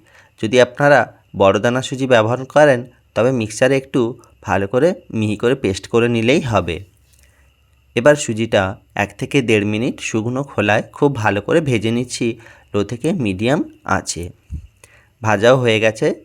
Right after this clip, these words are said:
সুজিটা একটু লাল লাল হয়ে গেছে। এবার দিয়ে দিলাম জল,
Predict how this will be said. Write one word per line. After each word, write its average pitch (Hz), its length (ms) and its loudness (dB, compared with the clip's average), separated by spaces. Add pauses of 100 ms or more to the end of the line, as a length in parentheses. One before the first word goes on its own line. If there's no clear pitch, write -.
(160)
সুজিটা 113 380 0 (420)
একটু 110 220 -6
লাল 110 300 2
লাল 113 160 4
হয়ে 120 180 -2
গেছে। 123 280 0 (440)
এবার 110 260 2
দিয়ে 110 160 0
দিলাম 135 260 -2 (160)
জল, 87 320 0